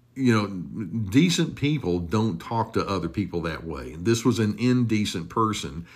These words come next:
and, uh, he was actually pleased, this, this man that I was talking with, that he was able to say,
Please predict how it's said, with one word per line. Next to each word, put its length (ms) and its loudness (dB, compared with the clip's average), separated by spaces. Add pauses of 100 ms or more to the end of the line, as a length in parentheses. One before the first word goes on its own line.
(220)
and, 420 -2
uh, 220 0
he 160 0
was 160 2
actually 380 -2
pleased, 560 2
this, 160 -2
this 340 -4
man 220 -2
that 100 -2
I 100 -2
was 140 -2
talking 400 0
with, 280 -2
that 100 -2
he 140 -2
was 180 0
able 260 -2
to 140 -10
say, 440 -2